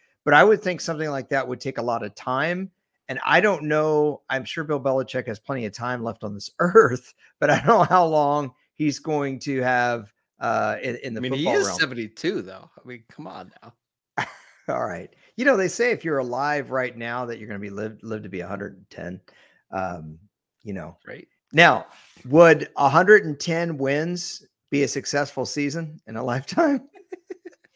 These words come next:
Speaker 1: <laughs> Because
Speaker 2: Uh, depends who you are.
Speaker 1: Yeah, 'cause Marcus just asked me about an Athletic article, you know, "Is ten wins and a playoff appearance a successful season?"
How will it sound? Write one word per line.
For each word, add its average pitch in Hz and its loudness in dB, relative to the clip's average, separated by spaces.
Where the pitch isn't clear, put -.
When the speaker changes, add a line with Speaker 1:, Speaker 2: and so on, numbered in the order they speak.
Speaker 1:
<laughs> - -6
Because 214 4
Speaker 2:
Uh, - -8
depends 160 -10
who 160 -2
you 165 -2
are. 123 -2
Speaker 1:
Yeah, 269 6
'cause 220 2
Marcus 240 4
just 196 -4
asked 170 0
me 147 0
about 131 2
an 123 2
Athletic 135 0
article, 127 -2
you 143 -6
know, 131 -2
"Is 113 -8
ten 196 -2
wins 160 0
and 139 -4
a 123 -4
playoff 147 2
appearance 120 -8
a 135 -6
successful 123 -6
season?" 151 -8